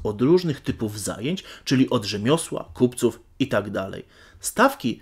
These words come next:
dla każdego były różne i ustalane przez uniwersały. Z czasem zostały zastąpione przez podymne, które po raz pierwszy zostało uchwalone na Sejmie w tysiąc sześćset dwudziestym dziewiątym roku.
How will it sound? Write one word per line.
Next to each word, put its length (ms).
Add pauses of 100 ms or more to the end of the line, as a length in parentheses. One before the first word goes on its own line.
(120)
dla 160
każdego 500
były 260
różne 400
i 60
ustalane 480
przez 300
uniwersały. 760 (480)
Z 100
czasem 400 (120)
zostały 460
zastąpione 580
przez 260
podymne, 520 (260)
które 240
po 140
raz 220
pierwszy 440 (200)
zostało 480
uchwalone 400
na 100
Sejmie 320
w 60
tysiąc 340
sześćset 680
dwudziestym 560
dziewiątym 500
roku. 300